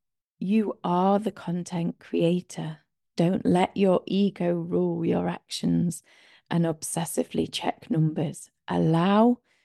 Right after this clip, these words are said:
your true and deeper message to come across. But also allow yourself to dip in and dip out of social media.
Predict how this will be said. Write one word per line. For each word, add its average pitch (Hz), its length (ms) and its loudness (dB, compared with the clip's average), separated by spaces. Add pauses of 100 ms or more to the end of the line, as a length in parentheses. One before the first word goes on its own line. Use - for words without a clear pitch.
(120)
your 175 160 -10
true - 680 2
and 196 240 4
deeper 196 420 0
message 180 840 -6
to - 120 -8
come - 600 2 (100)
across. - 800 -4 (1200)
But - 200 -2
also 208 720 0 (120)
allow 202 460 2
yourself 202 600 -4
to 196 100 -6
dip 220 360 -2
in 233 360 0 (100)
and 226 160 2
dip 226 300 0 (120)
out - 440 -8 (120)
of 180 200 -6
social 170 420 -6
media. 175 640 2